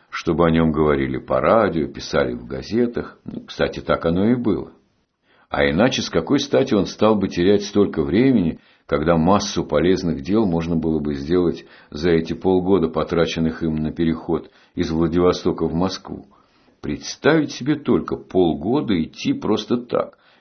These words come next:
без молитвы, без духовной цели. И какой толк от такого хождения? Короче говоря, я понял, что он человек болезненного духа, гордого,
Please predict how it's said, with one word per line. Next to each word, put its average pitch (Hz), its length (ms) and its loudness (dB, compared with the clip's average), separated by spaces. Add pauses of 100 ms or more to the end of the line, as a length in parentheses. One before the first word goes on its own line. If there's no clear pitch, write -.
без 78 180 -6
молитвы, 76 680 0
без 78 200 -4
духовной 71 640 -4
цели. 95 640 -4 (560)
И - 80 -6
какой 120 380 -4
толк 165 260 2
от - 180 -2
такого 90 380 0
хождения? 104 720 -6 (540)
Короче 90 400 0
говоря, 90 300 4
я 85 140 2
понял, 90 380 -2
что - 240 -4
он 82 260 -2 (340)
человек 82 400 0
болезненного 80 800 0
духа, 78 420 -6
гордого, 62 720 -2